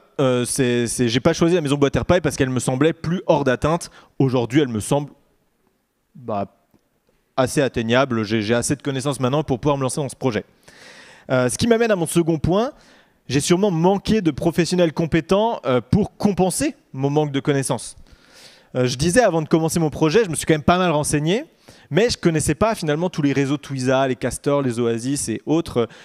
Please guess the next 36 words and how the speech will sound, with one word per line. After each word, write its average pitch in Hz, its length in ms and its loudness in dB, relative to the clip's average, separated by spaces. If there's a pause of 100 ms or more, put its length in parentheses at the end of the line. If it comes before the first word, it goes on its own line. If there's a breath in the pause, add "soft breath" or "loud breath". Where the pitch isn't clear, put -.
(140 loud breath)
euh, 120 40 -4
qui 120 140 -8
sont 131 120 -4
spécialisés 143 500 0
dans 139 100 -2
les 120 60 -2
maisons 123 240 -2
biosourcées 131 680 -2
et 123 100 -2
qui 143 220 -2
aident 156 200 0
via 110 260 -4
des 120 80 -4
chantiers 127 280 -6
participatifs. 135 760 -4 (640 loud breath)
Euh, 131 260 0 (580)
moi, 139 260 2
j'ai 156 120 -2
commencé 160 560 2
en 127 100 0
regardant 127 560 2
un 120 80 0
peu 175 320 2
autour 165 340 0
de 139 60 -2
mon 123 160 -6
terrain, 143 400 0 (320)
bah, 110 160 0
tous 180 220 -6
les 151 80 2
professionnels, 151 680 -2
euh, 117 120 -2
qu'il 143 160 0
y - 20 4
avait, 165 160 2
quoi. 110 180 -6